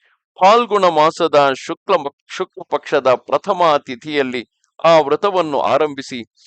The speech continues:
ಹನ್ನೆರಡು ದಿನಗಳವರೆಗೆ ನಿಯಮದಿಂದ ನಡೆಸಬೇಕು. ಇದು ನಿಶ್ಚಲವಾದ ಭಕ್ತಿಯಿಂದ ಈ ವ್ರತವನ್ನು ನಡೆಸಿದ ಪಕ್ಷದಲ್ಲಿ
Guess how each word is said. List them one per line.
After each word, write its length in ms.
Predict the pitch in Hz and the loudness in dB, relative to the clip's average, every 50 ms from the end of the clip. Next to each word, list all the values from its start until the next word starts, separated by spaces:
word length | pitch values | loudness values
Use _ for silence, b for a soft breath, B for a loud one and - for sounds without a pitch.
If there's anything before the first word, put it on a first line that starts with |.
| b b b b - 185 | b b b b -4 -2
ಹನ್ನೆರಡು 580 | 208 233 240 226 220 202 190 175 165 160 131 | -2 0 0 2 2 2 2 2 0 -2 -2
ದಿನಗಳವರೆಗೆ 800 | 131 135 156 180 170 160 151 143 135 139 135 135 123 127 123 123 | -2 -2 0 0 2 2 2 2 2 0 -2 -2 -4 -4 -4 -4
ನಿಯಮದಿಂದ 720 | 120 117 113 117 139 165 175 160 147 127 139 127 127 120 120 | -6 -6 -10 -10 -8 -6 -4 -4 -4 -4 -6 -6 -4 0 2
ನಡೆಸಬೇಕು. 920 | 113 113 113 110 101 92 95 131 - - 143 120 120 117 - - 117 - _ _ _ _ _ _ _ _ _ - | 2 2 2 0 -4 -8 -8 -8 -6 -8 -8 -6 -6 -8 -10 -12 -18 -20 _ _ _ _ _ _ _ _ _ -10
ಇದು 380 | 190 196 190 156 170 165 160 | -8 -8 -6 -4 -2 -2 -2
ನಿಶ್ಚಲವಾದ 880 | 147 139 143 165 - - _ - 208 190 170 156 147 147 143 139 131 135 | -2 -4 -8 -10 -12 -12 _ -2 0 0 2 2 2 2 0 2 2 0
ಭಕ್ತಿಯಿಂದ 720 | 127 113 98 107 123 - _ - 175 151 139 139 131 127 123 123 113 - b b b b b b | -2 -2 -4 -10 -12 -12 _ -14 -10 -8 -8 -8 -6 -6 -6 -6 -6 -8 b b b b b b
ಈ 140 | 196 214 208 | -6 -4 -4
ವ್ರತವನ್ನು 680 | 180 180 185 185 - 220 202 190 190 185 175 170 156 143 | -2 -2 -2 0 0 0 0 0 -2 -2 -2 -2 -2 0
ನಡೆಸಿದ 460 | 135 120 120 135 185 - - 165 143 139 - | 0 0 0 0 -2 -2 -2 -2 -2 -2 -2
ಪಕ್ಷದಲ್ಲಿ 640 | - 123 - - - 156 131 135 131 123 123 113 | -4 -8 -8 -6 -6 -4 -2 -2 -4 -4 -6 -10